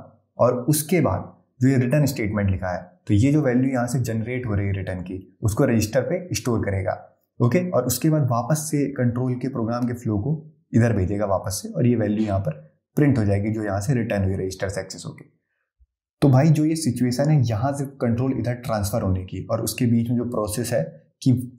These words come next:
फॉर्मल आर्ग्यूमेंट्स वो क्रिएट करने की, तो ये basically क्या कर रही होती है, ये टाइम ले रही होती है। इसको बोलते हैं ओवरहेड सिचुएशन। यहाँ पे क्या होता है कि जो वैल्यू हमारी यहाँ से यहाँ फ्लो ट्रांसफर हो रहा है, तो इसमें कुछ टाइम लग रहा होता है।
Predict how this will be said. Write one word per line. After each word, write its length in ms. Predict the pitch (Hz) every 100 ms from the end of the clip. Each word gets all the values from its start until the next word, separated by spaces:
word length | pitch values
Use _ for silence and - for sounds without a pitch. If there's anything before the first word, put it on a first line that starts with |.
| -
फॉर्मल 300 | 113 113 120
आर्ग्यूमेंट्स 420 | 107 107 113 127
वो 160 | 117 113
क्रिएट 320 | 107 98 95
करने 240 | - 87
की, 220 | 85 - - _ _ _ _
तो 60 | 139
ये 200 | 131 180
basically 420 | 151 151 160 151
क्या 120 | 139
कर 140 | 127
रही 140 | 113 107
होती 240 | 104 104
है, 120 | 113 143 - _ - -
ये 80 | 151
टाइम 300 | 151 131 131
ले 100 | 107
रही 100 | 95
होती 200 | 92 101
है। 80 | 104
इसको 220 | 120 147
बोलते 200 | 123 120
हैं 80 | -
ओवरहेड 340 | 123 120 107
सिचुएशन। 440 | 95 90 90 82 92
यहाँ 160 | 104
पे 100 | 117
क्या 140 | 120 131
होता 220 | - 107
है 80 | 110
कि 120 | 143
जो 140 | 127
वैल्यू 260 | 104 104 120
हमारी 220 | 113 117
यहाँ 180 | 107 107
से 140 | 113
यहाँ 160 | 113 113 113
फ्लो 140 | 113
ट्रांसफर 360 | 117 98 98 -
हो 100 | 95
रहा 100 | -
है, 160 | - _ _ _ _ _ _
तो 140 | 139 131
इसमें 240 | 127 170
कुछ 240 | 180 180 -
टाइम 220 | 135 143
लग 120 | 101
रहा 100 | 95
होता 240 | 90 90
है। 220 | 90 -